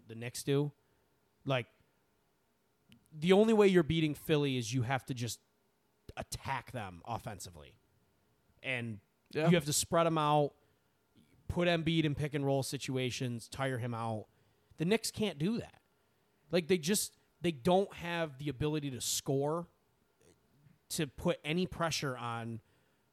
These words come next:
Speaker 1: a guy that you need to force to play defense. I mean, that's, that's the issue with Trae, like, with Trae Young. Like, you need to make Trae Young feel you on defense. They don't have anybody. I mean, like, Rose is good and Burks played well, but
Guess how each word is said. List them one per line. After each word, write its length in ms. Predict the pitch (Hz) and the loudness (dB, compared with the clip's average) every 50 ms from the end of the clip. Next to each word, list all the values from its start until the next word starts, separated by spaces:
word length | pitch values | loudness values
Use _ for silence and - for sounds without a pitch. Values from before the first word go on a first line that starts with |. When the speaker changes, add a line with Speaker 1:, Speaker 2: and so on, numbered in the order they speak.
| _ - - | _ -12 -10
Speaker 1:
a 80 | 135 | -8
guy 280 | 123 147 135 135 135 131 | -4 -2 0 0 0 0
that 140 | 131 127 - - 120 | -2 -4 -6 -8 -12
you 180 | 123 131 131 135 | -4 0 0 0
need 160 | 135 135 127 131 | 0 0 -2 -2
to 60 | 120 | -4
force 420 | - _ - 135 131 127 117 - | -4 _ -2 -2 -2 -2 -2 -6
to 80 | - - | -10 -10
play 160 | - 123 113 | -10 -10 -10
defense. 520 | 107 127 120 95 98 - - - - - - - | -8 -8 -10 -10 -12 -18 -18 -16 -16 -14 -8 -2
I 40 | |
mean, 120 | 143 160 175 | 0 2 2
that's, 240 | 185 175 - - _ _ _ _ _ _ _ - - | 2 0 -2 -8 _ _ _ _ _ _ _ -4 0
that's 220 | 175 180 175 - | 0 0 2 0
the 100 | 196 185 | 0 0
issue 200 | 196 185 - 208 | 2 2 0 0
with 100 | 185 175 | -2 -2
Trae, 320 | - - 185 180 196 - 143 | -2 -2 -2 -2 -2 -4 -2
like, 160 | 156 160 147 131 135 | -4 -4 -4 -2 -6
with 120 | 151 - | -6 -4
Trae 160 | - 180 190 | -4 -6 -4
Young. 180 | 202 156 110 107 | -4 -4 -6 -6
Like, 160 | 120 131 139 | -8 -8 -6
you 80 | 156 202 240 | -4 -2 0
need 160 | 277 277 226 | 0 0 0
to 60 | 226 | 0
make 200 | 214 214 208 - | 0 0 -2 -2
Trae 220 | - - 196 185 175 | -2 -2 0 2 4
Young 180 | 170 165 151 | 2 2 2
feel 340 | - - - - 190 190 175 | 0 -4 -2 4 6 6 8
you 140 | 156 147 139 | 8 6 4
on 140 | 127 123 120 | 2 0 -2
defense. 520 | 151 190 - - 131 123 117 113 - - _ _ _ _ _ _ _ _ _ _ _ _ _ - | -4 -4 -4 -4 -6 -6 -6 -8 -10 -14 _ _ _ _ _ _ _ _ _ _ _ _ _ -6
They 100 | - 190 | 0 0
don't 160 | 220 202 170 | 0 0 0
have 220 | 160 214 233 247 | -4 -4 -2 0
anybody. 280 | 254 214 156 127 120 - - | 0 -2 -2 -4 -6 -6 -4
I 60 | 160 | -4
mean, 220 | 196 196 190 175 170 | -2 -2 -2 -4 -4
like, 160 | 196 202 165 | -6 -6 -4
Rose 400 | 156 151 180 196 214 240 226 185 208 | 0 4 6 6 8 6 6 2 -2
is 120 | 196 151 | -6 -6
good 300 | - - 165 165 185 202 | 0 4 4 4 4 4
and 200 | 202 175 165 160 - - _ _ _ _ _ _ _ - | 0 -4 -6 -6 -10 -18 _ _ _ _ _ _ _ 0
Burks 240 | 160 185 202 - - | 2 2 2 2 -2
played 240 | - - 208 190 165 | -6 -2 0 0 2
well, 240 | 170 214 240 254 214 | 4 4 6 6 6
but 260 | 156 170 156 - _ | 6 4 2 2 _